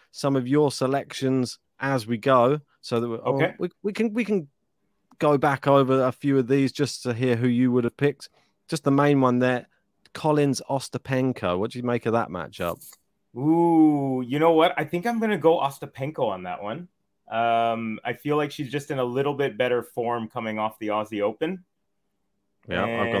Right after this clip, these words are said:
Speaker 2: And
Speaker 1: same.
Speaker 2: And then, uh, what else we got? Some Mertens
Speaker 1: Well, we got
Speaker 2: Trevisan?
Speaker 1: Yeah,
Speaker 2: That'll
Speaker 1: I've gone
Speaker 2: be
Speaker 1: Mertens.
Speaker 2: interesting. Yeah, I'd say Mer-,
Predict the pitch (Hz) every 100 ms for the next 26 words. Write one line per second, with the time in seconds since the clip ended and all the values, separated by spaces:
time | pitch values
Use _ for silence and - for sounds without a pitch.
0 | 90 87 90 92 - _ _ _ _ _
1 | _ _ _ _ _ - 110 117 117 117
2 | 117 117 113 113 113 113 113 120 135 120
3 | 104 107 98 - 110 104 107 107 107 104
4 | _ 113 131 165 - - 135 196 175 -
5 | 180 220 233 - _ _ _ _ _ -
6 | 117 127 135 139 139 135 139 135 - 156
7 | 123 123 120 123 131 170 147 _ _ _
8 | _ _ _ 139 151 151 151 151 - 170
9 | 147 147